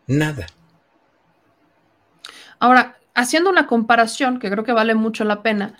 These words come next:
Speaker 2: aquí nos dice Neri, "¿Y en Estados Unidos qué?". No, para hacer una comparación en cuanto a sistemas de salud.
Speaker 1: En Estados Unidos la salud es una, es un negocio.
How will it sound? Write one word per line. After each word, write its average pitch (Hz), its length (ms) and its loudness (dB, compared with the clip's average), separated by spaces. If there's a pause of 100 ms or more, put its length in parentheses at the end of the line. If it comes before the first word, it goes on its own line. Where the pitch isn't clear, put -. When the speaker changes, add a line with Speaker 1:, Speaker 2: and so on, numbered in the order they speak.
(240)
Speaker 2:
aquí 220 220 0
nos 262 160 2
dice 247 200 0
Neri, 262 360 -2 (180)
"¿Y 247 220 6
en 247 100 4
Estados 302 500 0
Unidos 269 560 -2 (300)
qué?". 311 320 0 (480)
No, 269 220 -4
para 214 180 4
hacer 247 200 2
una 269 200 4
comparación 233 680 0
en 214 120 0
cuanto 196 260 -2
a - 20 -2
sistemas 214 440 0
de 214 60 -6
salud. 277 380 0 (340)
Speaker 1:
En 143 80 0
Estados 170 260 6
Unidos 156 280 4
la 113 240 4
salud 110 300 0
es 107 120 -6
una, 117 240 -2
es 113 160 -4
un 120 80 -2
negocio. 98 460 -6